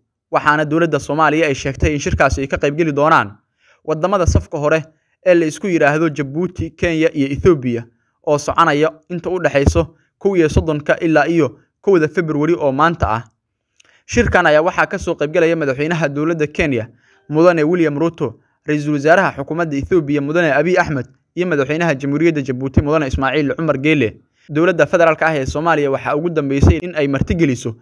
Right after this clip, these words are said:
shirar madaxeedka heer gobol sanadkii laba kun lix iyo tobankii oo Muqdisho isugu yimaadeen madaxweynayaasha dalalka igaad. Waxaana xusid mudan in xilligaasi ay ahayd muddo xileedkii madaxweynaha haatan ee Soomaaliya, Xasan Sheikh Maxamuud.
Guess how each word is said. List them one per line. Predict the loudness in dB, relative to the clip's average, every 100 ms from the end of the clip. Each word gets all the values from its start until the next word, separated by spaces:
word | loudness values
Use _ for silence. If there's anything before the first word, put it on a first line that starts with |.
| _ -20 -20 -6
shirar | 2 2
madaxeedka | 4 0 2 0 0 0
heer | 0 0
gobol | 2 2 2 -4 _
sanadkii | -4 -2 -2 -2
laba | 0 0 -2
kun | -4
lix | -2 0
iyo | 0
tobankii | 0 -2 0 -2
oo | -2
Muqdisho | -2 -4 -2 0
isugu | 0 -2 -2
yimaadeen | 0 2 2 0 -4 _ _
madaxweynayaasha | -4 -2 -2 -2 0 0 -2
dalalka | 0 0 -2 -4
igaad. | 0 2 0 -6 _ _ -6
Waxaana | 0 0 0 -4
xusid | -6 -4
mudan | 0 -2 -2 _ _ _ _
in | -4 -4 -6 -4
xilligaasi | 0 2 4 4
ay | 2 0
ahayd | -2 -4 -8 _ _ -16
muddo | -10 -6
xileedkii | -2 -2 -2 -4
madaxweynaha | -2 -2 0 0 2
haatan | 2 2 0
ee | -2
Soomaaliya, | -4 -2 0 0 -4 -8 _ _ -6
Xasan | -2 -2 -4
Sheikh | -6 -6
Maxamuud. | -4 -2 -2